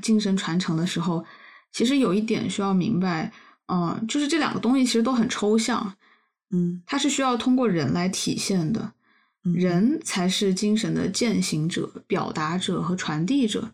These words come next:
Speaker 2: 对。
Speaker 1: 而他怎么传承的呢？这个方式就是人与人之间彼此相爱。
Speaker 2: 对，对。巴迪欧不是说过吗？“爱是最小单位的共产主义。”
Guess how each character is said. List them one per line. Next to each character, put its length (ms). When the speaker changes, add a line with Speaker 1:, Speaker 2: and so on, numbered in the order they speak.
Speaker 2:
对。 100
Speaker 1:
而 80
他 160
怎 180
么 120
传 200
承 220
的 80
呢？ 160
这 100
个 80
方 240
式 200
就 180
是 200
人 300
与 120
人 220
之 140
间 300
彼 180
此 180
相 260
爱。 340
Speaker 2:
对， 280
对。 280
巴 160
迪 120
欧 120
不 120
是 100
说 240
过 160
吗 300
？“爱 240
是 240
最 220
小 200
单 220
位 100
的 80
共 200
产 200
主 200
义。” 260